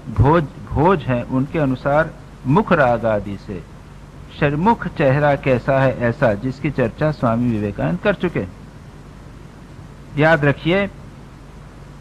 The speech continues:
अपने मन में जो प्रत्यय है, अपने मन में जो ज्ञान है, उसको carefully separate कर कर,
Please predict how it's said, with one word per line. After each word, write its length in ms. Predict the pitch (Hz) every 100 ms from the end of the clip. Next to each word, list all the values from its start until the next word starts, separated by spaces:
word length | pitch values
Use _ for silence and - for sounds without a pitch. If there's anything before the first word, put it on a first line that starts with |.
| - - - - - - - - - - - - - - - - - - - -
अपने 600 | 165 - 180 208 254 254
मन 380 | 226 170 185 214
में 220 | 233 240
जो 200 | 220 220
प्रत्यय 560 | 190 175 151 - 160 143
है, 340 | 123 131 120
अपने 500 | 110 135 131 170 190
मन 300 | 180 147 170
में 160 | 202 190
जो 180 | 160 135
ज्ञान 400 | 127 117 127 147
है, 360 | 123 131 127 - - - - - - - - -
उसको 440 | 151 - 208 214 190 - - - -
carefully 600 | 156 165 180 175 208 220
separate 640 | 208 - 160 - 180 190 -
कर 200 | 165 151
कर, 260 | 180 165